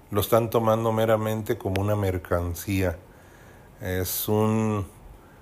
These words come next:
es una, eh, cosa, es un objeto, no es el producto de un, del amor, sino es un objeto que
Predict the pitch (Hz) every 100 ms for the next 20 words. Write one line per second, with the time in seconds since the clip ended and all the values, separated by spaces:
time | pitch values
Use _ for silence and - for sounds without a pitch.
0 | - - 101 95 117 117 113 110 107 98
1 | 101 - 101 98 92 92 92 92 - 120
2 | 110 104 - - - - - - - -
3 | - - 98 92 - 110 110 110 - -
4 | 120 117 104 - - - - - - 104
5 | 117 120 120 139 143 - - - - -
6 | - 98 92 101 98 107 104 - 123 123
7 | - - - - - 92 95 95 98 92
8 | 90 87 92 107 101 - - - - -
9 | 98 95 98 - 117 117 117 - 117 110
10 | 143 151 - - - - - - - -
11 | 104 113 127 -